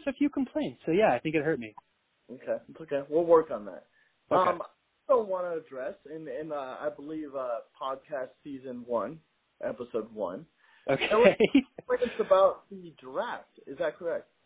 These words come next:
Speaker 1: Complaints about the draft? Oh yes, the food. I believe Brad and I both had a little bit of complaints about the food.
Speaker 2: Okay,
Speaker 1: So
Speaker 2: okay.
Speaker 1: we, we wanna know, how much did that food cost you, the food and beer?
Speaker 2: Uh, altogether, we, uh, you can ask, uh, Mister Paul McGovern.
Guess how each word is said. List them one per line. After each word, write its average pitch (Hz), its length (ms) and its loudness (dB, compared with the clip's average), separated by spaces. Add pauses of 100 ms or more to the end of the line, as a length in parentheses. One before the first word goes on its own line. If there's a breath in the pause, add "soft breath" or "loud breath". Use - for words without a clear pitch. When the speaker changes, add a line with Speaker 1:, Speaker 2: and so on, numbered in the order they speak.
(760)
Speaker 1:
Complaints 170 340 8
about 175 120 4
the 156 40 -4
draft? 185 160 4
Oh 226 160 8
yes, 262 260 6 (120)
the 185 100 0 (100)
food. 240 220 4
I 165 80 8
believe 180 300 0
Brad 190 240 -2
and 202 100 -2
I 185 120 -2
both 175 300 2
had 185 180 -4
a 151 60 -4
little 143 200 2
bit 123 140 -2
of 123 100 -2
complaints 131 420 0
about 123 220 0
the 113 60 -10 (100)
food. 107 240 -4 (400 soft breath)
Speaker 2:
Okay, 262 160 -2 (100)
Speaker 1:
So 262 80 8
Speaker 2:
okay. - 0 -
Speaker 1:
we, 320 320 8
we 302 120 8
wanna 339 220 4
know, 277 160 2
how 208 200 0
much 302 140 2 (100)
did 226 120 -2
that 220 220 4
food 214 220 -2
cost 180 280 4
you, 123 120 -2
the 120 80 -12
food 165 180 -2
and 151 140 -6
beer? 120 260 0 (920)
Speaker 2:
Uh, 208 340 6 (120)
altogether, 240 840 6
we, 180 440 -8 (200)
uh, 151 180 -2 (120)
you 170 60 -20
can 190 120 -14
ask, 160 180 -8 (120)
uh, 143 140 -2
Mister 165 320 -10
Paul 165 320 -8
McGovern. 151 480 -10